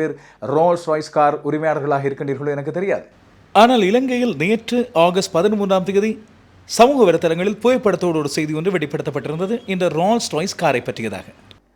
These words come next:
ரோல்ஸ் ராய்ஸ் கார் ஒன்று இலங்கையிலே முதல் தடவையாக ஒருவரால் உரிமையாக்கப்பட்டுள்ளது என்று. இலங்கையின் முதலாவது ரோல்ஸ் ராய்ஸ் கார் இதுதான் என்று சொல்லி ஆரம்பத்திலே தகவல்கள் பகிரப்பட்டிருந்தாலும்,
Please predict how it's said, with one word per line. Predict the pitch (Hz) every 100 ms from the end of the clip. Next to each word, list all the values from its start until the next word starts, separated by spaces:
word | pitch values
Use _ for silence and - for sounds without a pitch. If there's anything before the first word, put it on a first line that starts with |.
| _ _ 127
ரோல்ஸ் | 135 190 247 240 180
ராய்ஸ் | 151 143 -
கார் | 131 123
ஒன்று | 113 110 113 - 147
இலங்கையிலே | 202 208 156 135 131 135 120
முதல் | 151 214 208
தடவையாக | 160 139 135 127 151 165 143
ஒருவரால் | 143 139 139 156 147
உரிமையாக்கப்பட்டுள்ளது | 143 175 156 135 151 123 117 107 120
என்று. | 107 - _ _ _ _ 185
இலங்கையின் | 262 269 247 226
முதலாவது | 175 233 247 240 220 156
ரோல்ஸ் | 208 233 208
ராய்ஸ் | 190 185
கார் | 180 175 175 165
இதுதான் | 208 196 180 165
என்று | 160 175
சொல்லி | 165 165 - 135
ஆரம்பத்திலே | 170 170 165 160 156
தகவல்கள் | 151 170 175 170 160
பகிரப்பட்டிருந்தாலும், | 139 127 117 127 131 135 113